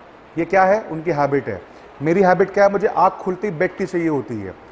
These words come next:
ये तो पूरा घर सर पे उठा लेता हूँ मैं। जहाँ आँख खुली, चाहे मेरे को पेज चाहिए एकदम सामने, ये मेरी हैबिट है, ठीक है? तो हैबिचुअल फैक्ट ये होते हैं आपके। आप बोल सकते हो, "My father reads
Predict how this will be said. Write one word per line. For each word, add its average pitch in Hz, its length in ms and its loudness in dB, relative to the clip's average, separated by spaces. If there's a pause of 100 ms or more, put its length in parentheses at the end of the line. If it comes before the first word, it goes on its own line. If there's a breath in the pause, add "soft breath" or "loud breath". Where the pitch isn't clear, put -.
(100)
ये 160 40 -2
तो 180 80 -2
पूरा 190 240 2
घर 160 300 -4
सर 170 160 -4
पे 151 120 -4
उठा 143 160 -2
लेता 120 240 -4
हूँ 104 100 -8
मैं। 90 100 -14 (320 loud breath)
जहाँ 175 220 6
आँख 202 100 4
खुली, 202 260 0
चाहे 190 200 4
मेरे 185 140 0
को 190 80 -4
पेज 175 320 0
चाहिए 131 220 -4
एकदम 107 240 -10
सामने, 101 160 -12
ये - 360 -14
मेरी 156 140 2
हैबिट 120 360 0
है, 87 100 -16 (680)
ठीक 147 180 -2
है? 214 240 0 (1160)
तो 151 60 -4
हैबिचुअल 151 460 4
फैक्ट 185 300 2
ये 165 80 0
होते 165 240 0
हैं 180 80 6
आपके। 175 380 2 (720)
आप 160 140 4
बोल 175 220 4
सकते 190 320 0
हो, 190 260 2 (320)
"My 160 140 -2
father 175 680 2 (440)
reads 185 440 -2